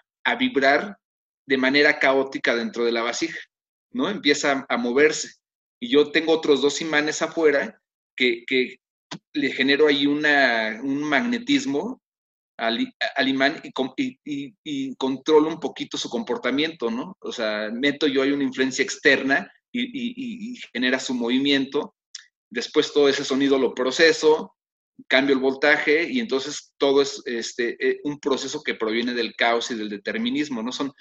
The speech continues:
como hipótesis de la cibernética. Aquí el organismo está vivo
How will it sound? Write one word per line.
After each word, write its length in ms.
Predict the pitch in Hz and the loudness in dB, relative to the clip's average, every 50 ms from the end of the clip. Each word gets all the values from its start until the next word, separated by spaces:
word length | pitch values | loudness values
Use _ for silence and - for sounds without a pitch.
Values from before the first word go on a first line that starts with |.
| - _ _ _ _ _ | -20 _ _ _ _ _
como 240 | - 117 123 120 120 | -6 -4 -2 -2 -2
hipótesis 600 | 117 123 - 143 143 143 151 143 - 147 123 113 | -2 0 2 2 2 2 2 -2 -2 -4 -4 -4
de 100 | 117 110 | -4 -2
la 100 | 110 104 | -4 -4
cibernética. 800 | - - 120 117 120 120 131 143 151 147 - 139 - - 123 117 | -4 -4 -2 -2 -2 -2 0 0 0 -2 -2 -6 -6 -2 -2 -2
Aquí 440 | 117 - - 131 135 139 135 135 - _ _ _ _ - - - | -2 0 0 0 2 0 0 -4 -14 _ _ _ _ -12 -6 0
el 180 | 131 123 120 | 2 2 4
organismo 680 | 120 120 120 120 135 135 147 151 151 139 151 147 151 165 | 4 2 2 2 2 2 2 2 2 0 0 0 0 0
está 680 | 156 131 - - - 143 139 139 135 131 139 - 127 127 | 0 -2 -2 -2 0 4 4 6 6 4 2 -4 -8 -8
vivo 540 | 127 147 147 135 139 143 160 - - - | -4 -4 -2 0 2 2 2 0 -2 -10